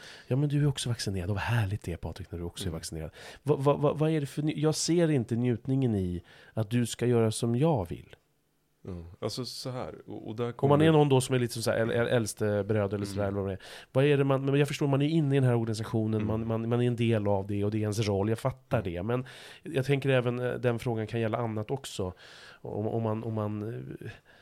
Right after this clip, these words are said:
Speaker 1: ja, men det är väl gemenskap, liksom. Det är väl inte svårare än så. Men, men, men
Speaker 3: Nej, och, och här är det så här,
Speaker 1: det är så svårt.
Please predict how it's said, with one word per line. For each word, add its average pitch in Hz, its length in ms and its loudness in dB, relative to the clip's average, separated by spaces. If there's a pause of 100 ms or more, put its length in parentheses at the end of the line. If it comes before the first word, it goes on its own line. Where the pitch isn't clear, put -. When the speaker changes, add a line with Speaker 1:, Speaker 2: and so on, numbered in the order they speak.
(720)
Speaker 1:
ja, 165 140 2
men 185 100 4
det 190 60 2
är 202 40 4
väl 226 100 0
gemenskap, 226 640 -2
liksom. 90 280 -6 (100)
Det 160 80 4
är 180 40 8
väl 214 120 2
inte 147 180 -2
svårare 82 320 -6
än 73 80 -10
så. - 220 -14 (240)
Men, 135 100 0
men, 156 180 2
men 156 220 0 (100)
Speaker 3:
Nej, 90 260 -14
och, 127 320 -6
och 127 80 -2
här 139 180 0
är 127 80 -4
det 110 80 -4
så 101 120 -8
här, 92 80 -6
Speaker 1:
det 139 40 -4
är 135 40 -4
så - 80 -4
svårt. - 360 -14